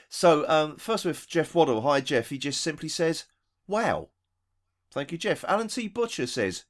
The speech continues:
"Jolly good." Kieran Hyman says, "Oh, my giddy aunt." Steve Powell says, "Oh, my sainted trousers."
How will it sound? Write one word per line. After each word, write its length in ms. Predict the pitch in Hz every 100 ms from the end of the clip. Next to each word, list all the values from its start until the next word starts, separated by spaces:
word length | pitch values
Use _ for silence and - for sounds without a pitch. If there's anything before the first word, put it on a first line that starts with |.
| -
"Jolly 360 | - 110 131
good." 420 | 156 226 139 - - _ _ _ _ _ _ _ _
Kieran 300 | - 170 170
Hyman 360 | 165 196 151 113
says, 240 | - 92 -
"Oh, 120 | 139
my 240 | 113 82 -
giddy 300 | 131 139 160
aunt." 420 | 104 85 78 - - _ _ _ _
Steve 460 | - - 123 107 -
Powell 280 | 135 160
says, 220 | 156 143 -
"Oh, 140 | 123
my 160 | 107 98
sainted 500 | - 127 117 107 85
trousers." 680 | 127 117 101 101 156 -